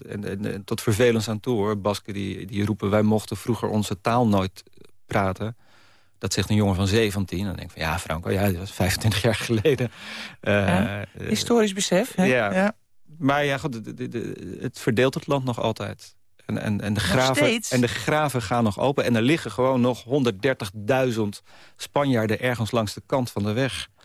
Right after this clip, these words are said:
Speaker 1: overhoop geschoten destijds. En daarin graven ge-, en die, het, wat dat verdeeld he-, verdeeld heeft in dorpen... In, in, r-, op heel klein, eh, lokaal niveau, dat is er nog altijd.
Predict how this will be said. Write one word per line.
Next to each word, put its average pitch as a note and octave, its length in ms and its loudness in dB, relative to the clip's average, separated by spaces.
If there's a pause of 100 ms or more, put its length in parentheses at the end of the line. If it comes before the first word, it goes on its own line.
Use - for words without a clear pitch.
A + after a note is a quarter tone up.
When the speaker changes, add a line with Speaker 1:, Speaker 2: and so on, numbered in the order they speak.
(420)
Speaker 1:
overhoop G#2 460 0
geschoten F#2+ 480 -4
destijds. F#2 400 -2
En G2 120 -2
daarin F#2+ 400 0
graven A2+ 420 0
ge-, - 140 -12 (460)
en A2+ 100 2
die, A#2 180 4
het, G#2 160 -10 (120)
wat B2 140 0
dat G#2+ 160 -2
verdeeld B2+ 540 2
he-, A2 240 -2 (160)
verdeeld C#3+ 400 2
heeft G#2 200 -2
in G#2+ 220 0
dorpen... C#3 420 2
In, G#2 200 -6
in, G2+ 200 -8 (280)
r-, - 80 -10 (500)
op - 100 -20
heel F#3+ 380 4 (100)
klein, D3 400 0
eh, A2+ 160 -8
lokaal A2 340 -2
niveau, G#2 300 -2
dat A2+ 160 -2
is - 160 -6
er A2 80 -4
nog G#2+ 220 -4
altijd. G#2+ 540 0